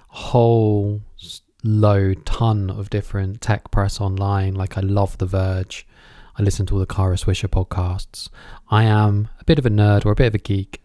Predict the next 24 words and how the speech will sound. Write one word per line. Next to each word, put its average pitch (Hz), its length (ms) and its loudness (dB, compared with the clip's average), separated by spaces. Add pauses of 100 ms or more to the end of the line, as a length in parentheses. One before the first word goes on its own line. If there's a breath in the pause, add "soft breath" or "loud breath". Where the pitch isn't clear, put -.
and 104 100 0
I'm 104 100 0
so 135 180 2
much 110 220 0
so 101 200 0
that 95 60 0
I 95 60 -4
don't 107 160 2
even 101 180 -2
know 95 160 0
which 95 180 -4
is - 40 -14
the - 80 -10
correct - 300 -4
term 104 240 0
to - 120 -4
use. 143 460 2 (640 loud breath)
And 120 600 4 (680)
my 135 760 4 (180)
interest 147 720 0
in 117 200 2
the 113 80 4
media 110 720 0 (680 soft breath)
has 104 760 -2